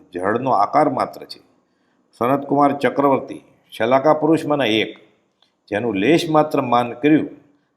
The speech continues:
તે પણ જેથી સંખાયું નહીં, તે કાયામાં અહો પામર. પરમ કપાલદેવ બોધે છે,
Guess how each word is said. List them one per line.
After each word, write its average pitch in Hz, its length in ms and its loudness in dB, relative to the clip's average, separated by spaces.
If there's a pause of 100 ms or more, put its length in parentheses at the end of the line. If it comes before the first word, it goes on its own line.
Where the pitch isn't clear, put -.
(100)
તે 123 180 0
પણ 170 220 0
જેથી 139 300 2
સંખાયું 120 560 -2
નહીં, 120 500 -2
તે 101 100 -8
કાયામાં 110 460 -2
અહો 110 180 6
પામર. 123 520 -2 (640)
પરમ 156 280 2
કપાલદેવ 131 380 0
બોધે 104 340 -2
છે, 120 240 -6